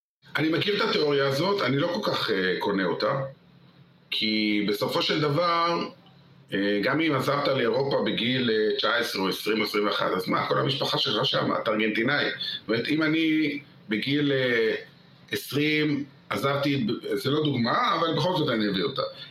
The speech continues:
אם בגיל עשרים, אני גרתי בבאר שבע, כמו שאמרתם בהתחלה, ואני אוהד של הפועל באר שבע. עזבתי את באר שבע בגיל עשרים.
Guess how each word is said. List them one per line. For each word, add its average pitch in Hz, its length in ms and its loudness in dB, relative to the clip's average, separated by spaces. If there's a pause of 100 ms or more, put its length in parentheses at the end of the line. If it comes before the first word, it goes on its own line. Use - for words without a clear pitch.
אם 202 160 2
בגיל 165 300 2
עשרים, 135 240 0
אני 185 180 2
גרתי 170 280 2
בבאר 110 300 2
שבע, 196 320 0
כמו 117 120 0
שאמרתם 113 380 0
בהתחלה, 104 360 0 (100)
ואני 135 160 2
אוהד 135 180 2
של 113 120 0
הפועל 110 220 0
באר 101 140 0
שבע. 87 300 0
עזבתי 151 320 0
את 135 60 0
באר 127 120 0
שבע 139 220 0
בגיל 120 280 0
עשרים. 101 420 -2